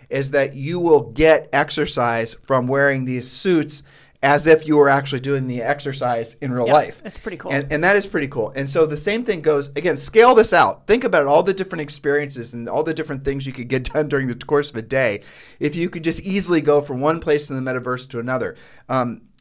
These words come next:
Speaker 1: in real life, right now, if you're not playing video games and whatnot, you will want to, uh, consider E X P Realty, because E X P Realty really does have their own metaverse. It's called E X P World.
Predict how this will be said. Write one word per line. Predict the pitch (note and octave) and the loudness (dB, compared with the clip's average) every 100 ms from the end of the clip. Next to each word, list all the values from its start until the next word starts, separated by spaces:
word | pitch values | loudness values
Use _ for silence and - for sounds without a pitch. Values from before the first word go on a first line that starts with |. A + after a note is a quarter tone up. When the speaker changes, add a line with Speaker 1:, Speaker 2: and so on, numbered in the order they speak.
| _ _ _ | _ _ _
Speaker 1:
in | D3+ D3+ C#3 | 2 2 2
real | C3 F3+ G3 | 4 6 8
life, | E3+ F#3+ A#3+ - | 8 8 6 4
right | C3 E3 F3+ | 4 4 4
now, | D3+ D#3+ F#3 C#3+ - | 4 6 6 4 -4
if | C3+ | -6
you're | C#3+ D#3 | -4 -2
not | D3+ | -2
playing | - D3 C3+ | 0 -2 0
video | C#3+ D3+ | 2 2
games | D3 D3+ D3+ | 2 -2 -4
and | D3 | -4
whatnot, | D3+ D3+ D3+ D#3+ E3+ - - _ | -4 -2 -2 -2 -4 -18 -20 _
you | C3+ C#3+ | -4 4
will | D#3 D#3+ | 4 4
want | D#3 D3 | 2 -2
to, | - C#3+ C3 B2+ B2 | -4 -4 -2 -4 -2
uh, | B2 A#2 | 0 0
consider | A2+ C3+ C3 D3+ C#3 C3 C3+ | -2 -8 -2 0 2 0 0
E | C#3+ | 2
X | C#3+ | 2
P | - D#3 | 0 -8
Realty, | B2+ B2+ C#3+ F#3 | -2 0 0 -2
because | F#3 C3 B2+ | -4 -6 -6
E | C#3 | -2
X | D#3 | -2
P | D#3 D#3 | -2 -4
Realty | C#3 C#3 - | 0 0 -2
really | C#3 C3 | -4 -4
does | A2 B2 C3+ | -4 -6 -4
have | C3+ | -6
their | A#2+ B2 | -4 -6
own | B2+ | -6
metaverse. | A2 A#2+ B2 D#3 D#3+ | -6 -8 -6 -6 -8
It's | - | -12
called | - B2+ | -4 -4
E | B2 | -4
X | C3 | -6
P | - C#3+ | -6 -4
World. | C3+ C#3 D#3 | 2 2 2